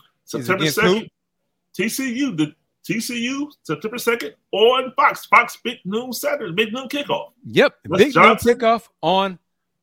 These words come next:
Speaker 1: Fox.
Speaker 2: Fox. Gus Johnson, Joel Klatt, what, Jenny Taft? And then the game after that, week two.
Speaker 1: Yep.
Speaker 2: Against Nebraska, the home opener.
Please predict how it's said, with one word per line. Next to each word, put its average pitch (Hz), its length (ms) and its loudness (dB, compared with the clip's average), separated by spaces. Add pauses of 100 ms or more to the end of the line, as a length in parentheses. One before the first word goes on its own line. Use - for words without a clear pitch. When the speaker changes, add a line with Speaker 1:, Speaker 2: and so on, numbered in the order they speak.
(260)
Speaker 1:
Fox. - 380 4
Speaker 2:
Fox. - 560 -8
Gus 165 220 0 (100)
Johnson, 226 480 2
Joel 190 340 -2
Klatt, 254 300 0 (1600)
what, - 260 -12
Jenny 175 240 -8
Taft? 220 540 -2 (400)
And 190 120 4
then 214 280 2
the 190 160 0
game 240 320 6
after 294 260 2
that, 370 320 -6
week 226 240 -4
two. 349 320 0 (260)
Speaker 1:
Yep. 160 300 0 (300)
Speaker 2:
Against 214 260 -4
Nebraska, 311 480 -2
the 123 80 -6
home 226 220 -2
opener. 392 320 -2